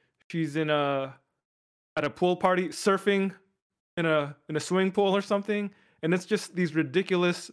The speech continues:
silly situations that she pictures herself in, but it's, it's played for, for laughs. And I do think it's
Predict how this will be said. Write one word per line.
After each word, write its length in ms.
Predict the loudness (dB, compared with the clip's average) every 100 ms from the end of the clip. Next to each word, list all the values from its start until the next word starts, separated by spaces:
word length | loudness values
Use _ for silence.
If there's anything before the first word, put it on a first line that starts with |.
| _ -14
silly 380 | -2 0 2
situations 720 | 0 -4 -6 -2 0 0 -2
that 280 | 0 0 -2 -10
she 120 | -12
pictures 400 | -6 -4 -2 -4
herself 400 | -4 -2 -2 0
in, 220 | -2 -4
but 360 | -6 -2 -2 -2 _ _ _ _ _
it's, 100 | -12 -6
it's 120 | -6
played 260 | 0 0 0
for, 420 | 0 2 2 -2
for 120 | -6
laughs. 420 | 0 2 2 -2 -8
And 180 | -6
I 100 | -2
do 140 | 0 2
think 220 | 2 2
it's 300 | 0 -4 -20